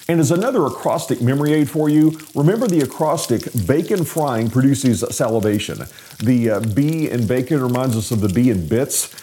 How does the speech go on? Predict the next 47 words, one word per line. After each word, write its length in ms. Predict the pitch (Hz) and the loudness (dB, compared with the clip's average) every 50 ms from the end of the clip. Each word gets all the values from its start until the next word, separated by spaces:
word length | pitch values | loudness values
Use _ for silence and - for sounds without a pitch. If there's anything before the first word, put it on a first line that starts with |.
| - - | -8 -2
The 200 | 123 120 113 - - | -2 -2 0 0 0
F 240 | 117 131 139 135 135 | 0 0 0 0 -2
in 100 | 123 113 | -2 -2
frying 420 | 110 - 127 113 113 117 123 127 | -2 -2 -2 -2 -2 -2 -2 0
reminds 360 | 123 117 113 113 117 107 98 | 0 0 0 0 0 -2 -2
us 120 | 101 98 - | -4 -4 -2
of 80 | 107 | -2
the 160 | 90 107 - - | -2 -2 0 0
F 220 | 110 117 - - | 0 0 0 -2
in 140 | 101 98 95 | -4 -4 -4
frames, 720 | - - 127 135 139 139 139 139 135 135 131 - - - - - - - | -4 -4 -2 -2 0 0 0 2 2 2 0 0 -4 -8 -14 -20 -14 -6
and 140 | - 92 104 | -2 0 0
then 180 | 107 110 104 95 | 2 2 0 -2
produces 800 | - - 110 104 98 113 123 131 123 - - 120 120 113 113 - | -2 -2 -2 0 2 4 4 4 2 0 0 -2 -2 -2 -2 -2
salivation, 640 | 113 110 110 110 101 110 110 113 110 - 110 101 | -2 0 0 0 0 0 0 0 0 -2 -4 -6
packets, 720 | - - - 113 95 104 - 120 - - - - - - - | -6 -6 -8 -6 -6 -4 -4 -4 -4 -4 -4 -8 -10 -8 -4
segments. 600 | - - 120 113 101 82 80 - - - - - - - - - - - - - _ | -2 0 0 0 0 -2 -6 -6 -8 -10 -10 -12 -14 -20 -20 -20 -20 -20 -20 -14 _
And 100 | 170 185 | -4 -2
now 100 | 202 262 | -2 -2
that 120 | - 453 320 | -2 -2 -2
we've 120 | 214 170 | -4 -2
talked 280 | 156 180 180 165 - 160 | -2 -2 -4 -2 -2 -2
about 240 | 131 135 131 131 - | -2 -2 -2 -4 -6
the 80 | 98 | -6
structure 580 | - - - - 139 135 135 - - 175 160 - | -6 -6 -4 -2 -2 -2 -2 -2 -2 -2 0 0
of 160 | 156 151 135 | -2 -2 -2
this 160 | 160 160 - | -2 -4 -2
O 120 | 165 156 165 | -2 -2 -2
S 100 | 160 175 | 0 0
I 100 | 156 151 | -2 0
model, 460 | 151 160 165 165 170 180 180 185 - - - _ - - | 0 0 0 0 0 -2 -4 -4 -8 -18 -20 _ -4 -2
let's 140 | 196 - | -2 0
ask 220 | 226 208 254 - - | 0 -2 -2 -2 -4
ourselves, 540 | 180 160 - 175 165 165 180 180 180 - - - 139 120 - | -4 -2 0 0 2 2 2 2 0 0 -4 -6 -8 -8 -8
why 320 | 131 131 165 233 262 247 | -8 -8 -8 -6 -6 -2
do 160 | 220 196 208 208 | 0 2 2 2
we 200 | 202 208 202 156 | 2 2 0 -2
care 380 | - - 226 - 196 180 151 | -2 -2 -2 0 0 0 0
about 300 | 143 135 165 170 170 - | 0 0 -2 -2 -2 -2
the 80 | 165 156 | -4 -4
structure 440 | - - 175 165 170 - - 156 127 | -2 0 0 0 0 0 -2 0 0
of 120 | 139 131 | 0 0
the 80 | 139 139 | -2 -2
O 80 | 135 | -2
S 100 | 139 135 | -2 -2
I 80 | 143 127 | -2 -2
model? 420 | 127 135 135 127 110 90 80 - | 0 0 -2 -2 -2 -4 -6 -10